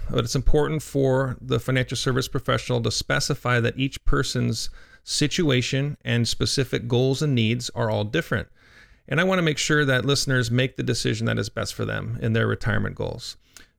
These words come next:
Um, in addition, a, a financial service professional's clients are not simply looking for information, uh, but, but guidance. You know, they wanna know what to do and when they should do it in terms of planning financially,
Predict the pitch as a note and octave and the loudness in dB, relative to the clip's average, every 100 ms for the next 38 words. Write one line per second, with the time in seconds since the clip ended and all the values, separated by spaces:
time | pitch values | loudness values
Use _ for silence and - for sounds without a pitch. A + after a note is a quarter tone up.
0 | - A2+ A2+ G#2 F3+ F#3 G#3 - G3+ - | -6 -2 -2 -2 0 2 2 2 0 -2
1 | - C3+ - C3+ - F3+ E3+ - E3+ - | -4 -6 -4 -6 0 0 0 0 0 0
2 | D#3+ - D3+ D#3 C3+ - C#3 C#3 C3 A#2+ | -2 -2 -2 -2 -4 -2 0 0 0 0
3 | C3 D#3 D#3+ _ - - D#3+ D3 C#3+ B2+ | 2 2 0 _ -6 -2 0 0 0 2
4 | D3 - C3+ - B2+ A#2+ A#2+ A#2+ C#3 - | 0 0 0 0 0 0 0 0 0 0
5 | D#3 D#3 D3 - B2 A#2+ A#2+ - - C3 | 0 -2 -4 -6 -2 -2 -4 -10 -4 -4
6 | - D3 D3 F#3 F#3+ - - - - C3+ | 0 0 2 4 2 0 -4 -6 -2 2
7 | A#2+ C#3+ D#3+ D#3+ D3 C#3+ D3 C#3+ - - | 4 6 6 6 6 6 6 4 -2 -16
8 | - - - - C3 - - C#3 C#3+ C#3+ | -20 -20 -20 2 2 6 6 8 8 8
9 | B2+ C3 - - A#2 A#2 B2 D3 C#3 C3 | 6 4 0 -2 2 4 6 4 4 2
10 | A#2+ A2+ B2 A2+ A2 - B2 A#2 A2+ - | 0 2 4 4 2 4 4 4 0 0
11 | A#2+ A#2 A#2 A#2+ A2+ A2+ - A#2 G#2+ A2+ | 2 2 2 0 2 0 0 0 0 -2